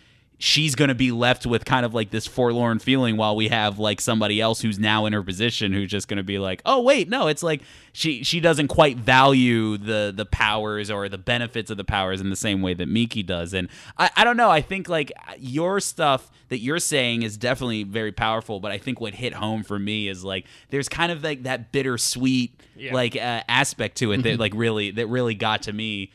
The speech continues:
Speaker 1: Um, especially
Speaker 2: Yeah.
Speaker 1: as we get to, like, where, where the movie ends. So then
Speaker 2: Yeah,
Speaker 1: we
Speaker 2: so basically they freeze, they s-, we, well,
Speaker 1: They
Speaker 2: we should
Speaker 1: freeze
Speaker 2: al-,
Speaker 1: Godzilla.
Speaker 2: they freeze Godzilla using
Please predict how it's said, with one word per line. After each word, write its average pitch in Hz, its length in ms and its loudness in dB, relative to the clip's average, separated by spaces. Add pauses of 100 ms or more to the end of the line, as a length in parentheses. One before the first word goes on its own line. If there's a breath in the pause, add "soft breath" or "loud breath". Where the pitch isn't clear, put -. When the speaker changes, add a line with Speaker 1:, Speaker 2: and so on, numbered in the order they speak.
(300 soft breath)
Speaker 1:
Um, 104 480 -2
especially 139 720 2
Speaker 2:
Yeah. 117 80 4
Speaker 1:
as 110 120 -2
we 117 80 -2
get 110 200 0
to, 110 100 -2
like, 104 200 -2
where, 107 300 0
where 107 220 -4
the 101 60 -6
movie 104 280 -6
ends. 98 160 -6
So 135 140 -2
then 185 180 2
Speaker 2:
Yeah, 190 120 6
Speaker 1:
we 196 60 2
Speaker 2:
so 185 140 4
basically 208 800 0
they 160 200 2
freeze, 175 540 0
they 160 200 2
s-, - 260 -12 (600)
we, 165 160 0
well, 160 200 -2 (120)
Speaker 1:
They 143 80 0
Speaker 2:
we 135 40 2
should - 80 0
Speaker 1:
freeze 220 200 4
Speaker 2:
al-, 147 140 8
Speaker 1:
Godzilla. 80 300 -4
Speaker 2:
they 165 80 0
freeze 240 200 0
Godzilla 185 400 4
using 156 520 4